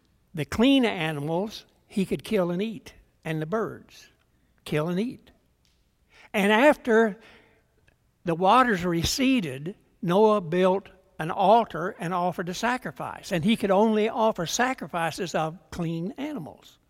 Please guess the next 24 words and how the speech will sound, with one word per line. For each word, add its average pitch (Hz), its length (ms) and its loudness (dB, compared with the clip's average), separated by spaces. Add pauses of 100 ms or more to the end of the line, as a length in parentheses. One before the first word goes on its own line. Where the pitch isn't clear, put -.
(140)
or 185 60 -6
they 170 100 -2
wouldn't 170 220 -4
be 160 100 -4
accepted 156 440 -10
by 147 160 -8
God. 208 360 -10 (640)
So 180 160 2
he 170 100 4
took 190 300 0
seven 247 640 2 (240)
of 175 140 -2
the, 190 180 2
those 196 340 2
that 208 160 -4
were 190 100 -6
pronounced 196 480 -4
clean 160 560 -4
here 170 140 -4
in 170 80 -4
the 175 60 -6
book 165 180 -6
of 190 60 -12
Genesis, 151 500 -10